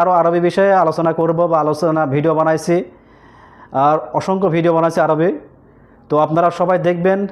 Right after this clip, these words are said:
এবং লাইক, সাবস্ক্রাইব করবেন। আরবি ভাষায় বাংলা, ইংরাজি জানব সাত দিনের নাম এবং বারো মাসের নাম। প্রথমে থাকবে আরবি, পরে থাকবে বাংলা,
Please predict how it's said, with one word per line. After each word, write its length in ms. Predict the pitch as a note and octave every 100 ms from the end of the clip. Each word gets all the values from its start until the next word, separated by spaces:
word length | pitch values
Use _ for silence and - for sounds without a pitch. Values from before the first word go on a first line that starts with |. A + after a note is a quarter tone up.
| -
এবং 180 | D#3 E3 E3
লাইক, 180 | D#3+ E3+ - - -
সাবস্ক্রাইব 380 | E3 - F3 -
করবেন। 260 | D3+ B2 A2 - _ - - - - - - - - -
আরবি 380 | C3+ D#3 E3 F3+
ভাষায় 520 | D3+ F3 - F3+ F#3 D3 C3
বাংলা, 380 | C#3 D3 D#3 E3 D#3+ -
ইংরাজি 420 | C#3 C#3+ D3 C#3+ D#3 C3+
জানব 300 | B2+ B2 C3 C#3 D3+ D#3 - - -
সাত 340 | - - B2+ A#2+ A2
দিনের 260 | C#3 D3 D3+
নাম 140 | D3+ D#3+ -
এবং 200 | B2 C3+ C3 A#2
বারো 180 | B2 B2
মাসের 320 | A#2+ - A#2 A2
নাম। 120 | F#2 F2 - - - -
প্রথমে 340 | B2+ C3 E3 F3
থাকবে 300 | F3 E3 D#3
আরবি, 460 | B2+ C3 B2 D3 E3
পরে 280 | E3 A#2+ A#2+
থাকবে 220 | C3+ C3
বাংলা, 500 | A2+ A#2+ B2+ C3+ D#3